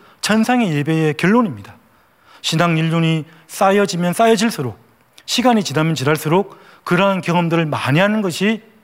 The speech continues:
바로 하나님을 알아가는 것이죠. 하나님을 깊이 아는 것입니다.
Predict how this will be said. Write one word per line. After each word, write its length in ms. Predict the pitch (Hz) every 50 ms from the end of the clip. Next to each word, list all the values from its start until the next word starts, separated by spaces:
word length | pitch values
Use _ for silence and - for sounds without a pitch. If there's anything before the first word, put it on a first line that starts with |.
| _ _ _ _ _ _ _
바로 240 | - 123 131 131 131
하나님을 680 | 123 - - 233 247 240 208 185 170 170 175 185 185 175 - - _ -
알아가는 420 | - 208 262 285 240 165 139 139 147
것이죠. 320 | 131 - - 101 - 92 - _ _ _ _ _ - - -
하나님을 380 | - 175 175 165 160 160 156
깊이 300 | 139 - - - - 247
아는 180 | 170 123 113 120
것입니다. 400 | 123 139 - - 113 98 - -